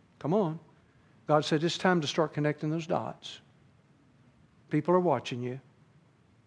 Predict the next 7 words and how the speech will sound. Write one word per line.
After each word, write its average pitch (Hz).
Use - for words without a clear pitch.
People 151
are 190
watching 156
you. 131
They're 208
not 285
gonna 190